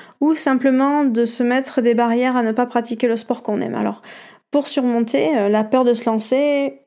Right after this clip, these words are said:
dans, dans le sport, c'est vrai que l'idéal, c'est de commencer par fixer des objectifs réalistes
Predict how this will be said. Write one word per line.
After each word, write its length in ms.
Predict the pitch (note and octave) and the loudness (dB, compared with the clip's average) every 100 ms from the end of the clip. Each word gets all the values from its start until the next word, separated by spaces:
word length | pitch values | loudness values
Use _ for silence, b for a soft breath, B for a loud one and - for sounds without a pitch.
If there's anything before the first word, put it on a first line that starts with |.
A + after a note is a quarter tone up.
| - | -8
dans, 440 | A3+ A3 G#3+ E3+ | -4 -2 0 0
dans 160 | G#3+ A3+ | 0 0
le 120 | A#3 | 0
sport, 420 | A#3 - C#4+ C#4 | -2 0 0 0
c'est 180 | - B3 | -2 0
vrai 200 | A#3 C4 | 2 0
que 300 | C4 A#3+ B3 | 2 2 2
l'idéal, 420 | A#3 A3+ B3 C4+ | 0 0 2 0
c'est 140 | C4+ | 0
de 100 | A3 | -2
commencer 400 | A3+ B3 A#3+ A#3+ | 0 0 0 0
par 220 | C#4 A#3+ A#3+ | -2 -2 -4
fixer 680 | - - C4+ - - B3+ B3+ B B | -14 -10 -10 -8 -4 -4 -4 B B
des 200 | A#3 B3 | -2 2
objectifs 580 | B3+ A#3 A#3 A#3 C4+ C4 | 2 4 0 0 -4 -2
réalistes 640 | A#3 A#3 B3 A#3+ E4 - | 0 2 4 2 -2 -6